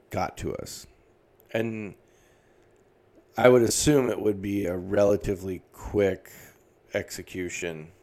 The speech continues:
of the human race. It would be a, it would be a pretty swift, like,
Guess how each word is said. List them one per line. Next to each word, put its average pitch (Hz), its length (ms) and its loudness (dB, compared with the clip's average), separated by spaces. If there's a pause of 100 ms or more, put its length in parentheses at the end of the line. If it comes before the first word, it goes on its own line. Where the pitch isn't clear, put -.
(1700)
of 95 300 -6
the 92 100 -4
human 82 400 -10
race. 53 320 -10
It 76 80 -6
would 85 200 -8
be 92 120 -6
a, 85 360 -4
it 85 160 -6
would 85 180 -6
be 90 100 -2
a 87 80 -2
pretty 101 400 -2
swift, 95 1000 -4 (1120)
like, 110 400 -2